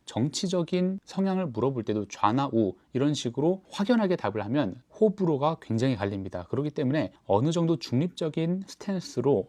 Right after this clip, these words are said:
면접에 임하셔야 됩니다. 예를 들어서 일 인 미디어의 중요성을 이야기를 하면서 전통적인 미디어에 대한 쇠퇴를 계속적으로 언급하면,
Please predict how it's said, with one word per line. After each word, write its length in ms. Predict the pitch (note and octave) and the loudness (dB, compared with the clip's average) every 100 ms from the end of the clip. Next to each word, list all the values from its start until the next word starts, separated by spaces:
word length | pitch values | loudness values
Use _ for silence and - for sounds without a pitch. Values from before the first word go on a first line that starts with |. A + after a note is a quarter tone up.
| - | 0
면접에 560 | A2+ G#2+ G#2+ G#2 C3 - | 2 2 0 0 0 0
임하셔야 460 | G#2 A2+ A2 G2+ | -2 -2 0 -2
됩니다. 420 | F#2+ F#2 F2 F2+ _ _ | -2 -4 -6 -8 _ _
예를 220 | B2+ F#3 | 4 4
들어서 440 | E3+ A#2 G#2 A2+ - _ - | 4 2 2 0 0 _ -4
일 160 | F#3+ | 0
인 140 | G#3 D3+ | 2 2
미디어의 440 | B2 B2 B2+ B2+ | 4 4 4 2
중요성을 760 | - A#2+ D#3 F3 E3+ A#2+ F2 - _ - | 0 0 0 0 -2 0 -2 -8 _ -2
이야기를 360 | A2 G#2+ G#2+ | 0 0 -2
하면서 580 | G#2+ D#3 C3+ G#2 C#3 F3 - | -2 -2 2 2 2 -2 -8
전통적인 640 | A#2 - E3 D#3 D3+ C3+ | -6 -2 0 0 0 -2
미디어에 540 | G2+ A2 A2+ A2 G#2+ | -2 0 0 0 -4
대한 440 | G2+ G#2 C3 E3+ G3+ - | -4 -4 -2 0 -2 -6
쇠퇴를 960 | - - F3+ - B2 - _ _ C#3+ D3 | -6 -4 -4 -6 -8 -8 _ _ 0 0
계속적으로 480 | A#2 D3+ - C#3+ - | -2 -2 0 2 2
언급하면, 720 | G#2 A#2+ - - B2+ G2 | 0 2 0 0 -2 -2